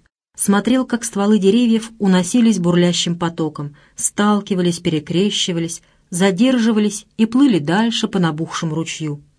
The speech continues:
Ночи напролёт прислушивался к беспрерывному позвякиванию колокольчиков. Это стадо уходило на горные пастбища.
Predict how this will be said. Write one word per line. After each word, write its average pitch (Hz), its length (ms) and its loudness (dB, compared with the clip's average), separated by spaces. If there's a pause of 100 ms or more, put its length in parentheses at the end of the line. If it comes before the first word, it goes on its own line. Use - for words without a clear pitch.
(500)
Ночи 269 380 4
напролёт 240 680 2 (180)
прислушивался 226 800 2
к 185 60 -2
беспрерывному 226 760 2
позвякиванию 202 840 0
колокольчиков. 170 880 -4 (360)
Это 262 220 2
стадо 220 480 0
уходило 185 520 0
на 170 160 0
горные 160 400 -4
пастбища. 147 640 -8